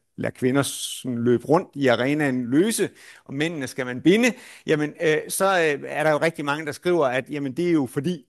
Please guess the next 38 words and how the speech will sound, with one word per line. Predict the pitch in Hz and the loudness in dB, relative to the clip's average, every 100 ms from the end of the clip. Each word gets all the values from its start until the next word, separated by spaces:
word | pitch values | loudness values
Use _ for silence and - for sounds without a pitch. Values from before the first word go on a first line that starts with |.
| _ | _
at | 127 | -6
hvis | 113 127 | -4 -4
hun | 160 | -2
nu | 175 170 | -2 -2
skal | - 131 | -2 0
være | 123 117 | 0 0
mandig | 127 147 185 175 135 - | 0 0 0 0 0 -2
og | 107 | -8
kæmpe | - 143 180 190 185 131 | -2 0 0 0 0 0
og | 120 104 | -2 2
vinde | 139 175 214 196 | 2 2 0 -2
og | - 123 | -4 -6
sådan | 143 135 | -8 -6
noget, | 139 | -8
så | 160 | -6
kan | 160 | -4
hun | 156 | -4
ikke | 156 | -4
være | 127 | -6
en | 117 | -6
kvinde, | - 147 185 190 - _ | 0 2 4 0 -4 _
så | - | -10
må | 170 | -6
hun | 139 117 | -4 -2
være | 113 | -2
en | 104 | 0
mand, | 127 147 | -2 -2
og | - | -6
her | - 135 | -6 -6
kan | - | -4
vi | 110 | -4
jo | 113 | -2
se | - 123 | 0 0
det | 123 | 2
i | 120 | 2
teksten. | 117 113 - - 101 _ _ _ - - - _ | 0 -6 -6 -14 -20 _ _ _ -20 -20 -20 _
Og, | 151 143 147 147 | 4 6 8 6
øh, | 143 | 6